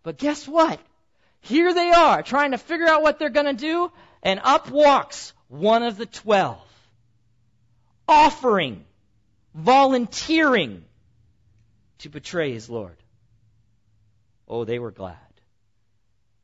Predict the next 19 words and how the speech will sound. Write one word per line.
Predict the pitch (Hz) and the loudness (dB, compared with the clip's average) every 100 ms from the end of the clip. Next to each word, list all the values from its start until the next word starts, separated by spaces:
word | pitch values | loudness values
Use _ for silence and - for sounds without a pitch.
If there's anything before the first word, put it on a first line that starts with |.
| _ _ _ _ _ _ | _ _ _ _ _ _
This | - | -20
is | 110 | -20
perfect. | - 214 202 - _ _ _ _ | -20 -18 -18 -20 _ _ _ _
Their | - 123 | -18 -16
prayers | - 165 151 | -6 -4 -4
have | 123 | -8
been | 110 | -18
answered | 113 110 - 85 | -16 -18 -20 -20
in | 87 | -20
some | 82 92 87 | -20 -20 -20
sick | - - 92 - | -20 -20 -20 -20
sense. | - 76 _ _ _ _ _ _ _ _ _ _ _ _ _ _ _ _ _ _ _ _ _ _ _ _ _ | -20 _ _ _ _ _ _ _ _ _ _ _ _ _ _ _ _ _ _ _ _ _ _ _ _ _ _
So | - 160 | -8 -6
at | |
some | 160 226 240 269 | -6 -2 -2 -2
point | 247 247 214 | -6 -6 -4
on | 202 | -6
Thursday | 185 196 196 165 180 | -6 -6 -6 -6 -10
night, | 180 175 101 | -6 -6 -6